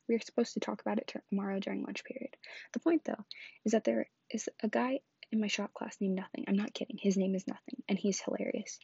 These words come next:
Nothing got his name when kids used to tease him in middle school. I think he's a senior now. The kids started calling him Patty when his real name is Patrick, and Nothing told the kids, "Listen, you either call me Patrick or you call me Nothing." So the kids started calling him Nothing.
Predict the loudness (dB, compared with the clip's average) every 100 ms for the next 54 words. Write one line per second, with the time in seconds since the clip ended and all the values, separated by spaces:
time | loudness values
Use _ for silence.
0 | 2 2 2 0 -2 0 2 4 2 2
1 | 2 0 0 -4 -12 -6 2 4 4 4
2 | 2 2 2 2 4 2 0 -4 -6 -6
3 | -2 -2 4 4 6 2 2 2 0 -4
4 | -8 _ -16 -16 -4 2 4 4 6 4
5 | 2 -6 -8 -2 0 0 -2 -2 -2 0
6 | 2 0 -4 -20 -20 _ 0 2 2 2
7 | 0 0 -2 -2 -6 -6 -6 -2 0 0
8 | 2 2 2 2 0 -2 -2 -2 -4 -2
9 | -2 2 4 4 4 0 0 -2 0 0
10 | 2 2 4 4 0 -2 -2 -4 -8 -10
11 | 0 0 2 0 2 4 4 2 -2 0
12 | 0 -2 -4 -14